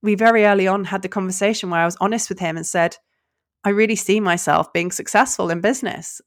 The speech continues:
and I really want to do that. You know, I'm really excited about the online business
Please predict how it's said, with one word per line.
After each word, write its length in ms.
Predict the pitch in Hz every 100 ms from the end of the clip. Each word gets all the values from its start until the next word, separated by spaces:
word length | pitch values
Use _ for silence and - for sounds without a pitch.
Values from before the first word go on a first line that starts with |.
| -
and 160 | 185
I 60 | 185
really 240 | 190 196
want 280 | 180 202 208
to 360 | - 226 208 202 _
do 240 | 208 269
that. 320 | 339 - - - -
You 80 | 196
know, 120 | 180
I'm 120 | 185
really 200 | 196 214
excited 520 | 202 - 180 190 202
about 280 | 196 190 175
the 120 | 196
online 300 | 185 185 180
business 400 | 180 185 185 185